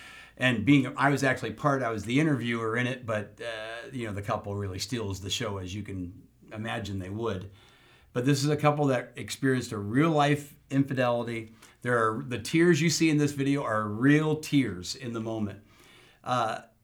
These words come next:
you, as you'll see in this particular, with this particular couple, uh, the woman was the one who, uh, uh, was unfaithful. But the husband, this was my big takeaway, Kurt, the husband in the middle of the video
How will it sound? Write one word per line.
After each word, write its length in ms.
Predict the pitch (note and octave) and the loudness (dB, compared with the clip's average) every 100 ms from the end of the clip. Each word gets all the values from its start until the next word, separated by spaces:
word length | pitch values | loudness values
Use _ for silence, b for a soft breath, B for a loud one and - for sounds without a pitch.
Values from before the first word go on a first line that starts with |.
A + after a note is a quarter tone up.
| - C3 - - | -18 -18 -16 0
you, 200 | C3+ D#3+ | 2 4
as 220 | D3 C#3+ | 2 2
you'll 100 | E3 | 2
see 220 | - G#3 | 2 2
in 100 | D#3 | 4
this 120 | G3 | 4
particular, 440 | G3 D3+ E3 D3+ C3+ | 2 -2 -2 0 0
with 160 | C3 | 0
this 160 | C#3+ D#3+ | -2 -4
particular 520 | - - F3 D#3 C3+ | -8 -4 -2 0 -2
couple, 500 | - C#3 - A2 B2+ | 0 -2 -2 -6 -4
uh, 260 | B2 A2 G#2+ | -2 -2 -2
the 100 | A2+ | -2
woman 420 | B2+ E3+ F#3 D3 | 2 2 2 0
was 200 | B2 A#2 | 0 -4
the 140 | A#2 A2+ | -4 -6
one 360 | A2 A#2+ B2 | -2 0 0
who, 340 | A2+ A2+ A2 G#2+ | -2 -6 -4 -2
uh, 260 | G2+ F#2+ b b b b - | -2 -2 b b b b -8
uh, 380 | A2 G2 F#2 F#2+ F#2 - - - | -4 -2 -2 -6 -12 -18 -20 -10
was 220 | B2 A#2 | -6 -2
unfaithful. 640 | B2 A#2 A#2+ A2 - - - b b b b b - | -2 -2 -4 -4 -8 -16 -20 b b b b b -6
But 300 | A#2+ C#3+ C#3+ | 0 2 2
the 100 | B2+ | -2
husband, 520 | G2+ E3 G#3+ A#2+ G2+ | -2 -4 -4 -4 -4
this 140 | C#3+ D3 | -2 -2
was 100 | G#2+ | -4
my 160 | B2 | -4
big 200 | A#2 A2 - | -6 -8 -8
takeaway, 400 | A2+ G2+ F#2 F2+ | -10 -12 -14 -12
Kurt, 340 | G#2 G2 - | -12 -14 -10
the 140 | A2+ | -6
husband 560 | G2+ A#2+ F3+ D#3 F3 F3+ | -6 -4 -4 -4 -6 -6
in 120 | B2+ A2+ | -6 -6
the 60 | |
middle 200 | G#2+ C3+ | -2 -2
of 60 | E3 | -2
the 60 | C#3+ | -6
video 460 | A#2+ A2+ G#2+ G#2+ | -6 -8 -8 -10